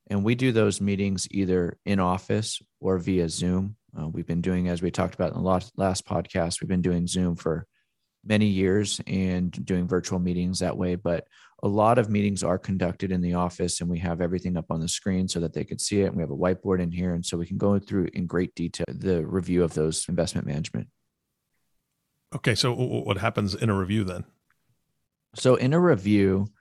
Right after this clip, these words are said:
Speaker 1: they're structured into, let's just say, you know, the first meeting, second meeting, and third meeting of the year. But in every meeting, regardless of what meeting that we're in, we update the balance sheet, which means we'll update any of the data entries that are inside their financial plan that may have not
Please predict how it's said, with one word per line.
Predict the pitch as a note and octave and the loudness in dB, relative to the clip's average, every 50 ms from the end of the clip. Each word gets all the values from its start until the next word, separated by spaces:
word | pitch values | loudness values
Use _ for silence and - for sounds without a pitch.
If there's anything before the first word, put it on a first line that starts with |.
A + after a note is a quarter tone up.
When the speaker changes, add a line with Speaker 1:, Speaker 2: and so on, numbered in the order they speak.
| _ _ _ _ _ _ _ _ | _ _ _ _ _ _ _ _
Speaker 1:
they're | - A2 A2 | 0 0 0
structured | - - - - C3 C#3 C#3 - - - D3+ C#3 B2 | 0 0 2 4 4 4 4 4 2 2 2 4 4
into, | A2+ G#2 G2+ G2+ - - A2 G#2 G2+ G2 F#2+ F#2 F2+ - | 4 2 2 0 0 0 2 2 4 4 2 2 0 0
let's | - G2+ - - | -2 -2 -2 -2
just | - G#2+ - - | -2 -2 0 2
say, | - G2+ F#2+ F#2 F2+ F2+ - | 2 4 4 4 2 0 0
you | - G2+ | -2 -2
know, | F#2+ F2+ F2 | -2 0 -2
the | F2 D#2+ | -2 -2
first | - - G#2+ G#2 - - | 0 2 2 2 2 0
meeting, | - G#2 G2+ G2 G2 F#2 | 0 2 2 2 2 0
second | - - G2 F#2+ - F2+ | 0 0 -2 -2 0 0
meeting, | F#2+ F#2+ F#2 F#2 F2 E2 | 0 2 2 2 0 -2
and | E2 E2+ | -2 -2
third | - F2+ F2 F2 D#2+ F2 | 0 0 0 0 0 0
meeting | F#2 F2+ F2 E2+ F2 | -2 -2 0 -2 -2
of | E2 D#2+ | -4 -4
the | - C2+ | -6 -6
year. | C#2 D#2+ E2 F2 G#2+ A#2 A2+ _ _ _ _ _ _ _ _ _ _ _ _ - | -4 -2 -2 -2 -2 -4 -6 _ _ _ _ _ _ _ _ _ _ _ _ 0
But | A2+ G#2+ - - | 2 2 4 4
in | G#2+ G2+ - - | 2 2 2 2
every | G#2 A2+ C3 B2+ C3+ B2 G#2 | 4 4 4 4 4 2 2
meeting, | F2+ F2+ E2 D2 C2 - F2+ | 2 0 -2 -4 -4 -6 -6
regardless | F2+ G2 F#2+ G#2 G#2 G#2+ G#2+ G2+ G#2+ G#2+ G2+ - | -4 -4 0 2 2 2 2 2 0 -2 0 -2
of | F#2+ F2 | -2 0
what | F2+ F#2 F#2+ - - | 2 2 2 2 0
meeting | G2+ G2 F#2+ G2 F#2+ F#2 - - _ - | -2 0 0 0 -2 -2 -4 -8 _ -8
that | G2 F2+ A#1+ - | -6 -4 -2 0
we're | F#2 - - | -2 -2 0
in, | F2+ G#2 F#2+ E2+ D#2 F2 F2+ - - _ _ _ _ _ _ _ | 0 0 0 0 0 -2 -4 -6 -10 _ _ _ _ _ _ _
we | F#2+ G#2 - | -2 -2 2
update | - G#2+ G#2+ - C3 B2 A2+ - | 2 0 2 2 0 0 0 0
the | - F#2+ | -2 -2
balance | D#2+ - E2+ E2 F2+ G2 G2 - | 0 2 2 2 2 0 0 -2
sheet, | - - A#2 A#2+ A#2 - - _ _ _ _ _ _ _ _ _ _ _ _ _ _ _ _ _ _ _ _ _ | -2 -2 0 0 -2 -2 -6 _ _ _ _ _ _ _ _ _ _ _ _ _ _ _ _ _ _ _ _ _
which | - G2 - - - | -8 -6 -4 -2 2
means | G#2 G#2 G2+ G2 G2 - | 4 4 4 4 2 2
we'll | - G#2 - | 2 2 4
update | - G#2 G2 - - G#2 G2 F#2 - | 4 2 2 2 2 4 4 2 2
any | G2 A2+ A#2 B2+ B2+ A#2+ - | 0 2 2 2 2 2 2
of | F2+ G2+ G2+ F#2 - | 2 0 0 0 0
the | F#2 | -2
data | F2 - F#2 F2+ G2 G2 - | 0 2 2 4 4 2 2
entries | - F#2 F2+ - - F#2 F#2 F2+ - | 0 -2 -2 -2 -2 -4 -2 -2 0
that | F#2+ F2 | 0 0
are | F2+ C2+ | 0 0
inside | E2+ F#2 F2+ - - F2+ F2 F2 | 0 0 -2 0 0 0 0 2
their | F2 D#2+ D#2 | 0 -2 -4
financial | - F2 F2 F2 F2 E2+ - F#2 F2 | -2 -4 -2 -2 -2 -2 -2 -4 -6
plan | - F2+ F2 F2 | -4 -4 -4 -2
that | F2 E2+ - | -2 -2 0
may | - A#2 A#2+ | 2 2 2
have | A2 F#2 G2+ | 2 2 0
not | G2+ F#2 - - | -2 -2 -2 -4